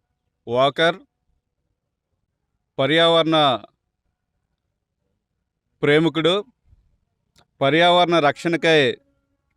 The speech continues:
నడుం బిగించి గత పదేళ్లుగా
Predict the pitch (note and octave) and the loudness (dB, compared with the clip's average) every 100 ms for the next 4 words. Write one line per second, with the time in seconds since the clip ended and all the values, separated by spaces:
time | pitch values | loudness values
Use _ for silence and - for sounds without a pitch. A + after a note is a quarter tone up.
0 | _ _ _ A#2+ B2 D3+ E3+ D#3+ D#3 D#3+ | _ _ _ -6 0 2 2 2 0 0
1 | - F3 G3+ - _ _ _ _ _ _ | 0 0 -2 -4 _ _ _ _ _ _
2 | _ _ _ A2+ C#3+ D3 F3 E3 D#3+ E3+ | _ _ _ -6 -4 -4 -4 -2 0 0
3 | F3 F3 | 0 2